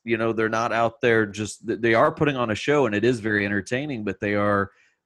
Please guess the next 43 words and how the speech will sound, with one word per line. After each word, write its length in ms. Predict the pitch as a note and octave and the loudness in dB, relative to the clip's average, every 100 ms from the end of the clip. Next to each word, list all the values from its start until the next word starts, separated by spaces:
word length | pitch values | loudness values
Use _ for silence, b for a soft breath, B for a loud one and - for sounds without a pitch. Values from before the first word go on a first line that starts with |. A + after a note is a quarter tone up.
| _ | _
they, 220 | A2 A2+ A2 | -2 -2 0
they 220 | A2+ A2+ | 2 0
want 340 | G#2+ A#2+ C3+ | -2 -6 -6
it 100 | A2+ | -6
to 100 | - | -8
be 300 | G2+ A#2 B2 | -6 -2 2
as 160 | G#2+ - | 2 0
real 680 | F2+ A2 A#2 B2+ B2+ C3+ C3 b b b | -8 -6 0 2 4 2 -2 b b b
a-, 40 | G#2 G2+ G#2+ | -4 -2 -2
a-, 220 | G#2+ G2 | -2 -2
and 100 | G#2+ | -2
as 160 | G#2+ F#2 | -2 -2
believable 600 | G2+ G#2+ A#2 A2+ G#2+ G#2 | -2 0 -2 -2 -2 -2
as 100 | - | -4
possible. 680 | G#2 G2+ A#2+ - F#2+ F#2 | -2 0 0 -2 -4 -2
And, 100 | F#2 | -2
and 240 | F2+ F#2+ G#2+ | -4 -4 -6
it's, 220 | G#2 - | -10 -6
it's, 300 | G2+ - - | -6 -6 -6
it's 240 | G#2+ - | -6 -6
for 180 | - A#2+ | -6 -4
the 100 | G2+ | -4
fans. 500 | - A2 D#3+ A#2 F#2+ | -6 -6 -6 -8 -10
It's, 200 | F#2 - | -14 -12
it's 180 | F#2+ - | -12 -4
not 220 | B2+ - | -4 -2
for 80 | A#2 | -2
them 380 | A2 A#2 B2 G#2+ | 0 -2 -4 -8
and 120 | G#2 | -4
their 120 | G#2 | -2
own 140 | A#2 G#2+ | -2 -4
selfish 400 | - G#2 F#2+ G2 | -4 -4 -4 -6
ego. 300 | C3+ C3 G2+ | -4 -2 -2
It's 260 | - - - | -6 -14 -16
so 180 | - G#2 | -8 -6
the 100 | F#2 | -4
fans 340 | A2+ B2+ C#3 | -4 -4 -6
can 120 | A2 | -8
watch 260 | G2+ G2+ - | -2 0 -2
this 160 | G#2+ - | -8 -4
and 80 | |
be 80 | G#2 | -4
like, 180 | G2 | -2